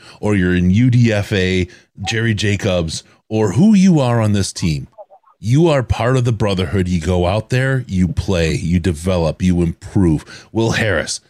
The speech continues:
come in there, slam your, you slam your seatbelt, gang, at the end of the game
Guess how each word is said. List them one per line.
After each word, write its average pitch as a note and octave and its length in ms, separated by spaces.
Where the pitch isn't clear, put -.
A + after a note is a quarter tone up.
come B2+ 180
in G2 140
there, D2+ 200
slam A#2 460
your, G2 100
you A#2+ 200
slam C#3+ 360
your C3 100
seatbelt, A2 500
gang, G2+ 260
at F#2+ 100
the G#2 120
end G2+ 100
of F2+ 40
the F#2 80
game F#2+ 420